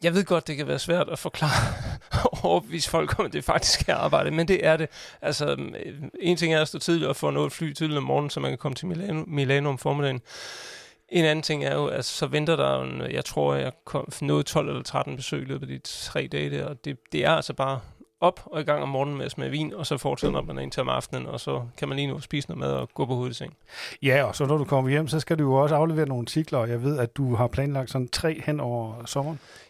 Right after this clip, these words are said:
Speaker 1: Ja, øhm, der kommer i hvert fald tre stykker, der kommer til at handle om, øhm,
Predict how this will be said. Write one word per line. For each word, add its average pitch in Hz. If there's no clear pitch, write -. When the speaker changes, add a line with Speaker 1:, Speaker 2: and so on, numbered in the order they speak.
Speaker 1:
Ja, 180
øhm, 143
der 156
kommer 160
i -
hvert 135
fald 135
tre 143
stykker, 139
der 143
kommer 131
til 143
at 127
handle 139
om, 120
øhm, 117